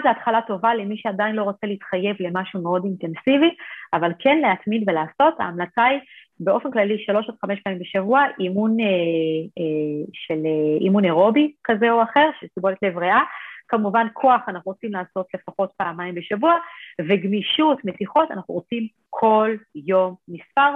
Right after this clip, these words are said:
פעמים ביום באידיאל. אוקיי? אז דיברנו על הליכות, רכיבה על אופניים זה נהדר למי שרגיל ומתורגל. עכשיו, אם יש לכם מגבלה מאוד מאוד משמעותית בצוואר, יכול להיות שרכיבה על אופניים בחוץ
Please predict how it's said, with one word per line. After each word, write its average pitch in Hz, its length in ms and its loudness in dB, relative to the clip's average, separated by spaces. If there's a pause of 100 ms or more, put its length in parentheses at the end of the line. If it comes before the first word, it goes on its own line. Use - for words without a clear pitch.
פעמים 190 400 -6
ביום 185 360 -2
באידיאל. 156 480 -4 (460)
אוקיי? 254 260 -2 (440)
אז 214 120 2
דיברנו 277 280 2
על 220 100 0
הליכות, 311 320 0 (340)
רכיבה 226 360 0
על 302 140 4
אופניים 247 720 -4 (160)
זה 190 80 -2
נהדר 185 460 0
למי 208 240 -4
שרגיל 196 560 -2
ומתורגל. 180 640 0 (460)
עכשיו, - 240 -2 (200)
אם 349 220 4
יש 294 160 2
לכם 233 200 0
מגבלה 190 340 2 (120)
מאוד 254 460 2
מאוד 220 320 -2
משמעותית 220 480 -8
בצוואר, 190 580 0 (560)
יכול 240 320 4
להיות 381 180 4
שרכיבה 214 440 -4
על 285 100 2
אופניים 240 400 -6
בחוץ 269 320 -4